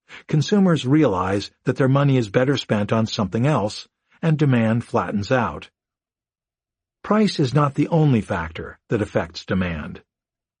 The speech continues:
Consumer tastes and attitudes are also a major factor.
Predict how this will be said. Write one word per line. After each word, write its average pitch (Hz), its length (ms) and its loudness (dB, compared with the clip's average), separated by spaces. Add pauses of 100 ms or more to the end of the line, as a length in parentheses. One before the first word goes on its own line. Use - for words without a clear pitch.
(440)
Consumer 165 540 0
tastes - 580 -4
and 117 120 -2
attitudes 110 680 -2 (220)
are 135 140 2
also 135 400 0
a 90 60 -2
major 98 380 -2
factor. 92 600 -8